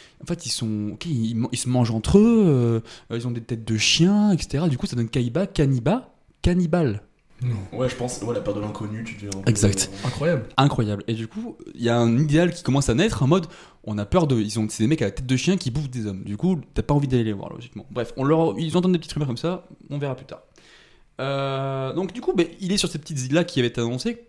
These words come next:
Speaker 1: et du coup, il dit, bah, je suis sur Cipango, sur les îles du Japon. Donc c'est, c'est bon signe, c'est, je suis sur la bonne voie. Il faut savoir que Colomb était persuadé de, d'avoir découvert une nouvelle route pour les Indes. Il était, il a jamais mis en cause le fait de dire, ah, peut-être que, non, non, non, il était persuadé que c'était,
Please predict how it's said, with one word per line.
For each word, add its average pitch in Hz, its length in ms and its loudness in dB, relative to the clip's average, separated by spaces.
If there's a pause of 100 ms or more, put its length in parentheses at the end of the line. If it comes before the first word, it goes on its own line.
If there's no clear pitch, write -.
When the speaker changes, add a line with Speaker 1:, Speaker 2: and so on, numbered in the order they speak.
(140)
Speaker 1:
et 117 100 0
du 113 140 -4
coup, - 80 -4
il 156 80 2
dit, 196 100 -2
bah, 160 60 0
je 110 60 2
suis 127 100 -10
sur - 80 -10
Cipango, 175 440 -2 (140)
sur - 180 -6
les 107 200 -2
îles 151 40 -4
du 139 60 -4
Japon. 143 300 -2 (400)
Donc 165 200 -2
c'est, - 120 -12
c'est - 160 -8
bon 165 120 -2
signe, 139 360 -4
c'est, - 140 -8
je 107 100 -4
suis 107 60 -10
sur - 100 -6
la 95 40 -4
bonne 135 120 -4
voie. 107 240 -8 (520)
Il - 60 -20
faut 113 60 -12
savoir 139 180 -2
que 117 200 -2 (260)
Colomb 175 380 -4
était - 240 -6 (200)
persuadé 208 540 2
de, 123 140 -4
d'avoir 110 240 -4
découvert 117 260 -4
une 160 60 0
nouvelle 135 140 0
route - 80 -16
pour 143 120 -4
les 156 80 -4
Indes. 156 160 -4
Il 123 80 -8
était, 113 180 -10 (180)
il 110 120 -10
a 104 100 -6
jamais 175 220 -2
mis 165 140 0
en 123 100 0
cause 170 400 0 (300)
le 110 120 2
fait 139 200 2
de 151 40 -2
dire, 143 120 0
ah, 180 100 0
peut-être - 320 -2
que, 190 380 2
non, 170 120 0
non, 220 80 2
non, 220 220 2
il 127 60 -2
était 120 160 -2
persuadé 170 720 0
que 214 220 -4
c'était, 208 400 -10